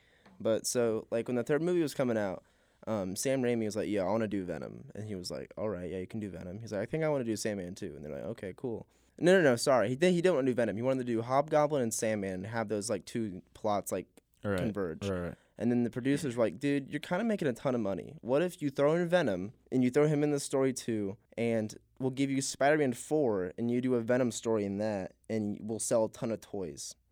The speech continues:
Speaker 2: Mm-hmm.
Speaker 1: And you can do Spider-Man four." He's like, "Okay, cool, I'll do that so I can make a fourth movie."
Speaker 2: Mm-hmm.
Speaker 1: And then, so he had to throw in Venom in that movie. And there's a lot of really dumb, cringy parts, like, you know, he's dancing in the street and stuff. But, like,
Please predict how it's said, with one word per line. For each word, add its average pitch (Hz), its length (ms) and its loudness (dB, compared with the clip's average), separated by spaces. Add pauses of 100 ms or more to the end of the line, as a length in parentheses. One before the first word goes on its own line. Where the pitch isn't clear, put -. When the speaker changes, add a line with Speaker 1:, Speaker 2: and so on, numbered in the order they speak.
(100)
Speaker 2:
Mm-hmm. 90 100 -4
Speaker 1:
And 113 180 2
you 120 100 0
can 120 120 -4
do 107 120 -2
Spider-Man 101 320 -4
four." 95 180 -6
He's 90 140 -8
like, 92 80 -4
"Okay, 90 260 -8
cool, 85 240 -8
I'll 90 100 -6
do 82 180 -10
that 87 300 -10
so 98 140 -6
I 92 80 -6
can 98 140 -10
make 87 160 -10
a 76 40 -14
fourth 90 280 -12
movie." 107 320 -6 (420)
Speaker 2:
Mm-hmm. 85 240 -8
Speaker 1:
And 107 180 0
then, 101 320 0 (300)
so 107 400 0
he 110 300 -4
had 117 220 0
to 123 80 0
throw 120 320 0
in 107 120 -2
Venom 113 300 2
in 101 120 -2
that 95 160 -6
movie. 110 380 -4 (120)
And 113 220 0
there's 127 120 0
a 143 40 -4
lot 175 200 4
of 196 80 0
really 156 180 4
dumb, 117 380 0
cringy 120 360 -4
parts, 151 260 2
like, 101 80 -2
you - 20 -4
know, 113 80 -2
he's 107 140 -6
dancing 107 400 -2
in 107 40 -4
the 104 80 -4
street 101 280 -6
and 113 100 -6
stuff. 120 360 0
But, 107 100 -2
like, 98 280 -4